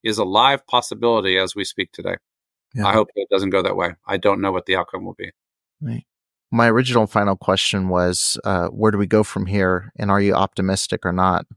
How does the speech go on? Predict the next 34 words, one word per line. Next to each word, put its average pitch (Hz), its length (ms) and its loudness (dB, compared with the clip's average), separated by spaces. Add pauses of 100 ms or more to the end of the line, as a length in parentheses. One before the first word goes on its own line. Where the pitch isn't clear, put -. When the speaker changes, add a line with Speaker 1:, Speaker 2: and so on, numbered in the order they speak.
Speaker 2:
But 104 100 0
I 95 60 0
Speaker 1:
Mm. 101 60 -4
Speaker 2:
think 101 180 -2
you 98 60 -6
just 98 240 -2
answered 87 300 -4
that 85 140 -4
question. - 440 -6 (680)
So - 240 -6
Speaker 1:
Uh, 127 200 4
we, 123 260 0
we, 123 420 2 (180)
we 117 220 0
defeat 147 560 -2 (320)
anti-democratic 117 920 0
candidates 98 760 -6 (1040)
and 101 320 2
try 135 280 2
to 123 80 -2
return 110 320 -2
to 92 60 -6
something 110 340 -4
like 95 180 -2
normal 107 420 -2
democratic 95 580 -2
politics. - 680 -10 (520)
Speaker 2:
Hmm. 104 140 -18
Speaker 1:
So 98 580 0 (160)
we 104 120 -4
must 120 520 0 (720)
defeat 120 500 -2
Donald 101 360 -2
Trump. 92 300 -4